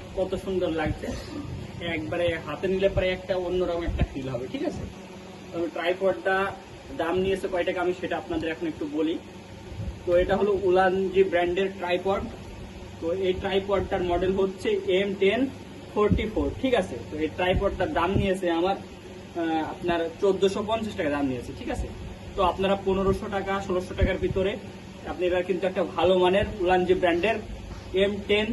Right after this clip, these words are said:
ফোরটি ফোর ট্রাইপডটা পেয়ে যাবেন, ঠিক আছে? তো আমি ট্রাইপডটা একটু পাশে যদি রেখে দিয়ে যদি আমি আপনাদের দেখাই তাহলে দেখতে পারবেন। তো আমি এটা রেখে দিলাম, ঠিক আছে? তো আমি এটা রেখে দিলাম। এরপর আমাদের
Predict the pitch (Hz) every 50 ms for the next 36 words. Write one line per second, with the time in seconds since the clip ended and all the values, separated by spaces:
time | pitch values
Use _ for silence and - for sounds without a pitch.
0 | 233 - - - 208 196 190 - 208 202 202 208 202 196 180 170 180 185 175 185
1 | 180 - 240 240 - 240 214 180 151 143 123 123 120 - - - 220 - - -
2 | - - - - - 175 170 185 180 - 185 185 190 190 190 196 196 190 - 208
3 | 196 - - 190 - - - - - 190 170 180 180 175 170 160 165 160 - 202
4 | 190 185 190 190 190 196 190 - - - - - - - - 175 160 180 180 175
5 | 180 180 180 - 190 170 185 170 165 160 147 143 165 170 170 180 185 170 180 220
6 | - - - - - - - - 202 185 180 170 170 165 151 - 170 165 - -
7 | - 175 - - 165 165 156 165 - - 147 - - - - - 175 170 170 170
8 | 170 190 175 160 160 156 - 165 139 135 139 - 139 - - 381 370 - - -
9 | - - - - - - - - - - - - - - - - - - - -
10 | - - - - 175 170 175 175 185 196 190 170 175 175 170 170 202 196 185 190
11 | 214 240 269 359 - - - - - - - - - - - 175 180 190 - 190
12 | 190 185 175 175 175 175 180 190